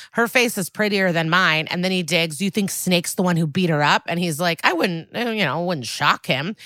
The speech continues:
You never know how temper erupts." Finn is like, "He was on stage during the attack and the paparazzi." Meatball goes, "Sure. And O J was in Chicago."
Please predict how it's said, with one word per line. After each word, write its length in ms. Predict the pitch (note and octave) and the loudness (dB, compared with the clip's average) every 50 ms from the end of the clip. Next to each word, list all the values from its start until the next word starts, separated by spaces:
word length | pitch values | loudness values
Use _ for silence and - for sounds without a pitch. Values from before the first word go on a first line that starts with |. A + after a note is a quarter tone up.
| - - - - - - | -16 -16 -16 -16 -6 -2
You 140 | G3+ B3 | 0 2
never 240 | C4 C4 A3+ G3 A3 G3 | 2 2 2 2 0 0
know 220 | F3+ E3+ E3+ E3+ | 2 0 0 2
how 260 | F3 E3+ E3 D#3+ D#3 | 2 2 2 2 0
temper 560 | D3+ - - F#3 F3 - - E3 D3+ C#3 - - | -4 -6 -6 -6 -4 -4 -2 -2 0 0 -2 -2
erupts." 640 | E3 D#3 C3+ A#2 - - - - - - - - - - - - - - _ | -2 -2 -2 -4 -6 -8 -12 -10 -10 -8 -8 -10 -12 -16 -18 -18 -18 -20 _
Finn 240 | - - B3 B3 B3 | 0 0 2 2 2
is 180 | B3 A3 E3 | 0 -2 -2
like, 320 | A3 A#3+ A3+ G#3+ G#3 G#3 - | 0 0 2 2 0 -2 -6
"He 160 | - - A3+ | -10 -10 -8
was 140 | A3+ A#3 A3 | -6 -6 -6
on 120 | A#3 A3 | -6 -6
stage 400 | F#3+ - - A3 G3 F#3+ E3 - | -8 -8 -8 -8 -6 -6 -8 -8
during 220 | - F#3+ F3+ F3+ E3+ | -8 -6 -6 -6 -6
the 100 | E3+ E3+ | -6 -8
attack 360 | D3+ - F3+ D#3+ D#3+ D#3+ - - | -2 0 0 0 0 0 -2 -4
and 200 | F3+ E3+ E3 E3+ | -4 -2 -2 -4
the 60 | D#3+ | 0
paparazzi." 600 | - F#3+ F3+ - - F#3+ F#3+ F3 F3 - - F#3 | 0 0 0 0 0 0 0 0 0 -2 -4 -4
Meatball 320 | F3+ F3 D3+ - F3+ E3+ D3+ | -2 -4 -2 -2 -2 -2 0
goes, 220 | E3 D#3 D#3+ D#3 | -2 -2 -2 -4
"Sure. 520 | - - - - A3+ G3+ F3 D3 C#3+ B2+ - - | -6 -4 -2 0 2 2 2 2 0 -2 -2 -2
And 120 | F3+ F3+ - | -2 0 2
O 160 | - G#3 G3 | 2 2 2
J 200 | G3 D#3+ F3+ E3+ | 2 0 0 0
was 200 | E3 E3+ E3 D3+ E3 | 0 0 0 0 -2
in 120 | F3 E3 | -2 -2
Chicago." 920 | D3 - - - E3 - F#3 F#3+ F3+ F3 E3+ D3 C#3+ C#3+ G#2+ G2 G2 F#2+ | -4 -4 -4 -4 -2 0 2 2 4 4 2 0 0 -2 -4 -4 -4 -6